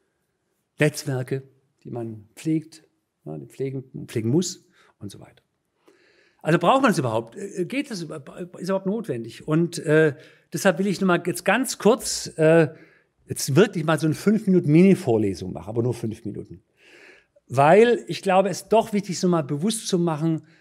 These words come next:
dass, und das ist eigentlich die Botschaft, die ich jetzt der nächsten fünf Minuten, die Botschaft ist, was wir mit dem The-, Thema Grundeinkommen machen, ist die Idee der Sozialpolitik, der Sozialstaatlichkeit auf eine neue Arena zu heben. Ja,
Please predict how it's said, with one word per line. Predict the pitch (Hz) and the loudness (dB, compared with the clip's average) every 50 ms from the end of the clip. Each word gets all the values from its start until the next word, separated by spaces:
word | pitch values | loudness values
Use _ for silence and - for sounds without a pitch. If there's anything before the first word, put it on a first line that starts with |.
| _ _ _ _ _ _ _ - | _ _ _ _ _ _ _ -4
dass, | - 156 160 156 - - - - - _ _ _ | -2 -2 -2 -2 -4 -10 -12 -14 -20 _ _ _
und | - 139 147 | -10 -6 -6
das | 170 | -6
ist | - 165 | -6 -6
eigentlich | - 147 131 | -8 -8 -6
die | - 147 | -6 -4
Botschaft, | 110 120 139 160 156 - 120 90 - | 0 2 2 2 2 0 -6 -8 -8
die | - 113 | -12 -12
ich | - | -10
jetzt | - 104 - - | -10 -10 -10 -8
der | 117 107 | -6 -6
nächsten | 117 123 123 - - | -6 -6 -6 -8 -10
fünf | - - 123 107 95 - | -10 -10 -10 -10 -8 -8
Minuten, | 113 107 107 104 98 | -8 -8 -8 -8 -6
die | 110 | -6
Botschaft | 107 131 170 170 - 170 160 165 | -4 -2 -4 -4 -4 -6 -10 -8
ist, | 147 151 147 - - _ _ _ _ _ _ _ _ _ _ _ _ _ _ _ | -10 -10 -10 -12 -16 _ _ _ _ _ _ _ _ _ _ _ _ _ _ _
was | - 147 151 - | -6 -6 -6 -4
wir | - 156 | -4 -4
mit | 147 143 | -4 -4
dem | 151 143 139 - | -6 -8 -10 -12
The-, | _ - - 165 165 165 151 | _ -4 -4 -4 -4 -4 -6
Thema | 135 147 143 139 131 | -8 -6 -6 -6 -6
Grundeinkommen | 127 - 208 247 220 - 151 160 - - 151 151 139 | -4 -2 -2 -4 -4 -8 -10 -10 -8 -6 -6 -6 -6
machen, | 135 139 135 139 175 - - | -6 -8 -8 -8 -10 -8 -8
ist | 170 165 - - - - | -10 -10 -10 -14 -16 -16
die | 147 - - | -16 -12 -12
Idee | 143 127 - - - 151 165 214 262 254 | -12 -12 -10 -2 2 2 4 4 2 0
der | 214 196 156 | 0 -2 0
Sozialpolitik, | - 160 135 - - 160 175 208 208 - - 127 120 117 117 | -2 -4 -6 -6 -6 -6 -6 -6 -8 -8 -6 -4 -4 -6 -6
der | - 120 | -10 -12
Sozialstaatlichkeit | 113 127 123 - - 165 180 185 175 - - 127 110 110 110 - - 139 139 - - - - - 135 139 147 147 147 - _ _ _ _ _ _ _ _ - | -12 -12 -12 -10 -8 -6 -6 -6 -6 -8 -8 -8 -8 -8 -10 -12 -12 -12 -12 -12 -16 -16 -12 -8 -6 -6 -6 -8 -10 -14 _ _ _ _ _ _ _ _ -8
auf | - 139 135 - - | -8 -8 -6 -4 -2
eine | 131 131 135 135 | -2 -2 0 -2
neue | 131 127 131 151 165 170 170 170 - | 0 0 2 2 4 4 2 2 -2
Arena | - 131 131 120 135 147 156 170 175 160 131 107 92 87 | -4 -4 -2 0 2 4 6 6 6 6 4 0 -2 -6
zu | - - - - 101 | -8 -12 -14 -14 -16
heben. | 85 80 87 82 65 62 - _ _ _ _ _ _ _ _ _ _ _ _ _ _ _ _ _ _ _ - | -16 -16 -18 -18 -20 -20 -20 _ _ _ _ _ _ _ _ _ _ _ _ _ _ _ _ _ _ _ -6
Ja, | - 170 196 | -4 -4 -4